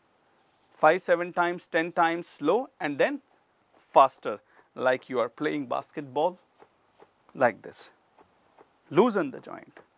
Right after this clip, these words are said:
loosen it. Yes. This series improves the blood circulation throughout the body, stops the restriction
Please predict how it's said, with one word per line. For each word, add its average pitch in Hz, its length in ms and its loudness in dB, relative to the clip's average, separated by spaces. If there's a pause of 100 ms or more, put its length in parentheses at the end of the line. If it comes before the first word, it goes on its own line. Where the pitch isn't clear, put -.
loosen 185 440 0
it. - 240 -20 (1600)
Yes. - 540 -18 (680)
This 139 160 -2
series 185 560 0
improves 175 720 -2
the 151 340 4 (520)
blood 151 340 2
circulation 185 840 -6
throughout 165 480 0
the 170 160 -6
body, 180 460 -6 (560)
stops - 500 -2
the 165 140 4
restriction - 800 -8